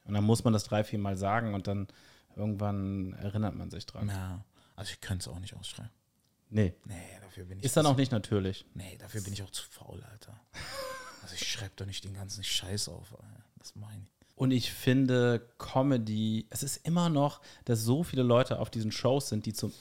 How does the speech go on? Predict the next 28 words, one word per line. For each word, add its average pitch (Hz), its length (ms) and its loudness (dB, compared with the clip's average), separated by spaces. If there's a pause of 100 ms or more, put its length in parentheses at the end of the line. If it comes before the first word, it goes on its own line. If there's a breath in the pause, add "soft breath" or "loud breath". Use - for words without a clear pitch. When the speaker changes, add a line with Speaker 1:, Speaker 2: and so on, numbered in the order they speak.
Speaker 1:
ersten 123 440 -2
Mal 107 180 0
auf 107 140 -8
einer 98 100 -6
Comedy-Show 104 540 -8
sind. 101 260 -10
Und 123 180 4
ich 113 100 6
Speaker 2:
Ja. 85 60 0
Speaker 1:
denk 127 240 4
mir 110 220 4
immer, 113 380 4 (720 loud breath)
die 101 100 -2
haben 123 220 0
alle 117 240 2
so 117 240 6
eine 151 160 8
gute 127 240 2
Zeit, 120 400 2
wenn 110 80 4
man 107 100 2
die 110 80 2
danach 107 240 2
sieht 107 320 0
oder 104 140 2
mit 101 160 -2
denen 101 160 0
spricht. 113 500 0